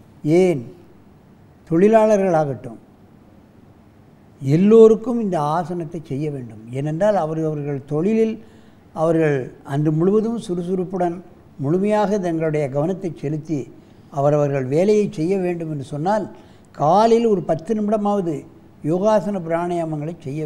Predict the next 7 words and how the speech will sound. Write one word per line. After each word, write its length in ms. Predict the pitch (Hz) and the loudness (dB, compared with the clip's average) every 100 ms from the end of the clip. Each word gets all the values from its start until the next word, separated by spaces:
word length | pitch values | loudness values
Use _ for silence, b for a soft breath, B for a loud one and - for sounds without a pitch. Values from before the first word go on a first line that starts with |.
| 139 | -6
வேண்டும். 320 | 120 127 131 117 98 - - - - - - | -8 -8 -10 -12 -16 -20 -20 -20 -20 -20 -16
அதுதான் 400 | 135 135 185 180 | -6 -2 -2 -4
ரொம்ப 140 | 160 156 | -6 -8
முக்கியம். 340 | 127 - 120 - - - - - - - - - | -10 -14 -18 -20 -20 -20 -20 -20 -20 -20 -20 -14
அதை 140 | 120 101 170 | -10 -6 -2
செய்துவிட்டால் 600 | 226 247 185 190 233 240 | 0 0 -2 0 2 4
அவர்களுடைய 360 | 185 170 160 | 2 0 0